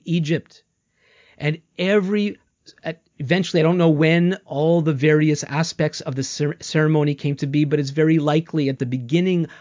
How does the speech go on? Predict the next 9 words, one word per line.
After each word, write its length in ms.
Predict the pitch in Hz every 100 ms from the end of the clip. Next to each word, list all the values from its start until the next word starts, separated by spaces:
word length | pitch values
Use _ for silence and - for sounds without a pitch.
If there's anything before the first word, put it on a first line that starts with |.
| -
of 280 | - 151 135 - -
Jesus' 480 | 123 175 180 180 170
time 320 | - 170 160
with 140 | 156
his 160 | 156 151
disciples, 880 | 156 - 147 147 143 117 117 - - _ - -
they 140 | 160 170
would 200 | 160 -
point 640 | - 180 196 202 170 -